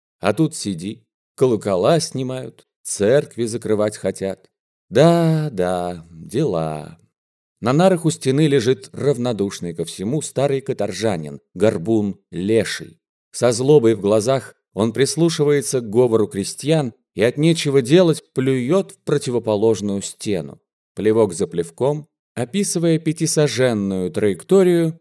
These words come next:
пролетает над головами мужиков. Двое у лампочки, сдернув рубахи, ищут паразитов. Длинноволосый, Похожий на странника субъект пишет письмо, вздыхает. Он известный бродяга.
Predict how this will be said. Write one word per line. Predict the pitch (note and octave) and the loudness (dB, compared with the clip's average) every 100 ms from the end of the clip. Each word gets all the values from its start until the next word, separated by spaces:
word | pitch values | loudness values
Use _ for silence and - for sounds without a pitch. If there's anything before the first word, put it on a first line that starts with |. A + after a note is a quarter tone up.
| _ | _
пролетает | D3+ C#3+ C#3+ C#3+ G3 F#3 E3+ | 2 4 4 4 4 2 0
над | C#3 A#2+ | -4 -4
головами | G#2+ G#2+ G2 A2+ G#2 F#2+ | 2 2 4 2 2 -2
мужиков. | E2+ E2+ D#2+ D2 - _ _ _ _ - | -4 -8 -8 -10 -10 _ _ _ _ -10
Двое | A2+ F#3+ A#2 | 0 4 6
у | E2+ | 4
лампочки, | F2 D#3+ E3 D#3+ - C#3+ C#3+ - | 2 0 0 -6 -8 -8 -10 -10
сдернув | F#2 G#2+ A#2+ A2+ G#2+ | -4 2 2 2 -4
рубахи, | G#2+ G2+ G#2 G2 F#2+ F#2 _ - | -2 2 2 0 -6 -10 _ -8
ищут | E3+ E3 A2 - | -8 -6 -8 -4
паразитов. | F2 E2 D#2+ D#2+ - - - _ _ _ - | -2 -2 -4 -10 -12 -20 -20 _ _ _ -8
Длинноволосый, | G2 A2+ G#2+ G2+ G2+ F#2+ G#2 - - - _ _ | 0 2 2 2 2 2 0 -2 -12 -18 _ _
Похожий | G2 G#2+ D3 B2+ | -8 0 2 2
на | B2+ | -4
странника | A#2+ D3 D3 C#3 B2 A2 | -4 -2 -2 -2 -4 -4
субъект | G#2+ - F2+ G2+ E3+ E3+ _ _ _ | -2 -4 -4 -2 -4 -6 _ _ _
пишет | E3 F3+ C#3+ - | -4 -4 -4 -6
письмо, | A2+ - G#2 B2+ A2 _ _ - | -8 -8 -8 -8 -10 _ _ -16
вздыхает. | E2 E2+ G2 G#2 A#2+ - - _ _ _ _ | -6 -4 -2 -2 -2 -4 -16 _ _ _ _
Он | E3+ E3+ | -2 0
известный | D3 D3+ D3 - A#2 | 0 2 0 0 -4
бродяга. | G2 G#2 E2+ D#2 C#2+ - | -2 -2 -2 -6 -8 -18